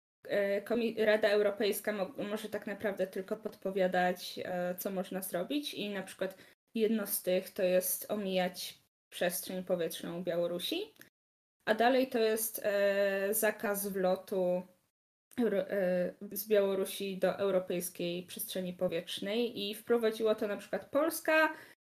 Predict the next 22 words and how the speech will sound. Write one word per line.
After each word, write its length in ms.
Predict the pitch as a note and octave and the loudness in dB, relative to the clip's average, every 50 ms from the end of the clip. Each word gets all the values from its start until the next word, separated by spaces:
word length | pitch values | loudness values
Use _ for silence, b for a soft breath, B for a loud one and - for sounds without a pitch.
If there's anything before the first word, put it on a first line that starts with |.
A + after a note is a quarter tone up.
| _ _ | _ _
ale 260 | - A#3+ B3+ B3 A#3 | 4 4 6 6 4
też 440 | A#3+ - A#3+ A3+ A3+ A3+ A3+ - - | 4 2 4 4 4 4 0 -2 -6
na 100 | A3 G#3+ | -6 -6
przykład 520 | G#3+ - - - G#3 G#3 - - - - - | -8 -6 -2 -2 -2 -2 -2 -6 -14 -14 -8
kraje 300 | - A#3 G#3+ G3+ G3+ G3+ | -4 0 0 2 0 0
spoza 420 | - - - G#3+ A3 G#3+ F#3+ - | -4 -4 -2 -2 0 0 0 -2
Unii 200 | G3 G#3+ G3+ F#3 | -2 -4 -4 -4
jak 340 | F3+ F3+ F#3 - - - - - | -6 -6 -8 -12 -20 -18 -6 -4
Ukraina. 840 | A3+ A3+ - A#3+ G#3 F3+ E3+ E3 E3+ F3 G#3 B3+ D#4 G4+ G#4 - - - _ _ _ _ _ _ _ | -4 -2 0 2 2 2 2 0 -2 0 2 2 2 2 0 -6 -14 -20 _ _ _ _ _ _ _
To 680 | - G#3 G3+ F#3+ F#3+ G3 G3 G3 G3 G3 G3 F#3+ F#3+ F#3+ | -2 -2 0 0 0 -2 -2 -4 -4 -2 -2 -2 -4 -4
komisja, 600 | - G#3 G#3 G3+ G#3 G#3 - - A3 G3+ F#3+ F3+ | -6 -8 -6 -6 -8 -8 -8 -6 -4 -4 -4 -2
e, 140 | - G3+ G3 | -2 -2 -4
to 200 | F#3+ - A3 G#3 | 0 2 4 4
Rada 240 | G#3 G#3 G3+ G3+ G3 | 4 4 4 2 2
Europejska 680 | F#3 G3 F#3 F#3+ - - G3 G3 G3 - - - G#3 | 2 2 2 0 0 -2 -2 -2 -4 -4 -4 -2 -2
zapowiedziała 640 | G3+ F#3+ F#3+ - G3+ G3+ G#3 G3+ - G3 G3 G3 G3+ | -2 -2 -2 -4 -4 -6 -6 -4 -4 -2 -2 -2 -2
start 440 | G3+ - - - F#3 F3+ - - - | -2 -2 -2 -2 -2 -2 -2 -6 -8
szybkich 440 | - - - - - - F#3+ - - | -8 -8 -8 -10 -12 -12 -12 -12 -8
prac 400 | - F#3 F#3 F3+ F3+ - - - | -2 -2 0 0 0 -4 -6 -4
nad 240 | F#3 F3+ F3+ F3+ - | -4 -6 -6 -6 -6
sankcjami 500 | F#3+ F#3 F#3 F#3+ - C#4 C#4+ C4+ A3 G3 | -6 -6 -6 -2 0 4 4 4 4 2
gospodarczymi, 960 | - F3+ - - - G#3 G3 - F#3 - - - - G#3 G3+ G#3 B3+ E4+ - | -2 -8 -10 -8 -10 -8 -6 -4 -4 -4 -6 -10 -12 -10 -4 -2 -2 -2 -2